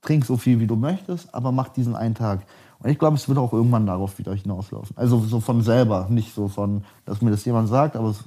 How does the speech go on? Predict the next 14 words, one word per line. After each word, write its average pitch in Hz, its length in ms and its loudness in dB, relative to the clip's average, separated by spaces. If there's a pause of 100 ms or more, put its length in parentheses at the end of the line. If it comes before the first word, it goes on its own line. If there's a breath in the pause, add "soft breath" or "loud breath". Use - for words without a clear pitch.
(120)
von 113 200 2
selbst 131 340 2
werde 117 160 4
ich 110 100 -4
wahrscheinlich 113 380 0
so 107 80 0
sagen, 120 260 2
ey, 139 220 0 (560 loud breath)
komm, 131 220 2
jetzt 113 200 2
hab 131 80 4
ich 120 140 0
wieder 113 180 2
Bock, 143 300 0